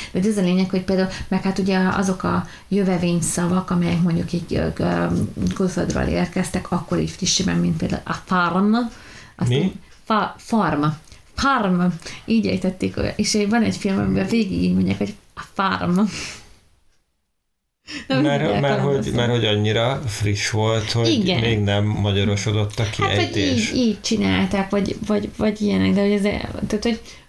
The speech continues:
Speaker 1: na mindegy, szóval, hogy ez jutott erről ez eszembe a mulvá-, mulvárára. Az a jó, hogy én már megittem egy deciborot, úgyhogy elég fu-, fu-, fura képzelettársításaim lesznek,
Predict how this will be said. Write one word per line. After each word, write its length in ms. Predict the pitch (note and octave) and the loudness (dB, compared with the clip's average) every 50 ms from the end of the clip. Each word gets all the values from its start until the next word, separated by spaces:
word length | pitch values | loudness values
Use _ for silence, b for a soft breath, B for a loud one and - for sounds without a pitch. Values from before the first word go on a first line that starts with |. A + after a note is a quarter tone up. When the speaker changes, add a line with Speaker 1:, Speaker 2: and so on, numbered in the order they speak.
| - | -8
Speaker 1:
na 160 | - - A3+ B3+ | -4 0 2 2
mindegy, 260 | C#4 C#4 B3+ A#3+ A#3 | 4 4 2 2 2
szóval, 220 | - A#3 A3 G#3+ | 0 0 2 2
hogy 80 | G#3+ - | 2 2
ez 160 | A#3 A#3 A3 | 2 2 2
jutott 320 | G#3+ G#3 G#3 G3+ G3+ - | 2 2 0 -2 0 0
erről 200 | G#3 G3+ G#3 G3 | 0 0 2 2
ez 120 | F#3+ G3 F#3+ | 2 2 2
eszembe 440 | G3 G3 - G3+ F#3 F#3 F3+ F#3 F#3+ | 2 0 0 2 2 4 4 4 4
a 40 | |
mulvá-, 520 | F#3+ G#3 G#3 F#3+ F#3+ F#3 F#3 G3 F#3 A3 - - G#3+ G#3+ | 4 4 4 4 4 4 4 4 2 2 2 2 2 2
mulvárára. 540 | G3+ F#3+ F#3+ G3+ G3+ G#3 G#3 A3+ A#3 A3+ A#3 B B B B B B | 4 4 2 2 2 2 2 4 4 2 2 B B B B B B
Az 140 | - C4 C#4 | 0 2 2
a 60 | B3 | 2
jó, 140 | A3 G3 G3+ | 2 2 2
hogy 160 | A#3 - F#3+ | 2 2 2
én 100 | A3 A#3 | 2 2
már 140 | A3+ G#3 A3 | 2 2 2
megittem 380 | A3+ B3 B3 A#3 G#3+ - - G#3 | 2 2 2 0 0 0 2 2
egy 120 | G3+ G3+ | 2 4
deciborot, 500 | F#3+ A3 G#3+ - G#3+ G3+ G#3 A3 A3+ A3 | 2 2 2 0 0 0 2 2 2 2
úgyhogy 240 | A#3 A3+ A#3+ A#3 A3+ B B B B | 2 2 2 0 0 B B B B
elég 280 | - B3+ B3+ A#3+ A3 A3 | 0 2 2 2 2 0
fu-, 140 | - - G3+ | 0 0 0
fu-, 640 | G3 - - - G3+ - - - A3 G#3+ F#3+ A#3 | 0 0 0 0 0 2 2 2 2 2 2 2
fura 340 | A3 - - A#3+ G#3+ A#3+ A#3 | 0 2 2 2 2 2 0
képzelettársításaim 1300 | A3+ - G#3 A3+ G#3+ G3 A3 - G#3 - - F#3 G#3 - - G#3 - A#3 G#3+ F#3+ - - A#3 G3 G3 | 0 0 0 0 2 2 0 0 0 0 0 0 0 0 0 0 0 0 0 2 2 0 0 0 0
lesznek, 380 | G3 G#3+ G#3+ G#3+ - - A3 G#3+ | 2 0 0 0 0 -2 -2 -2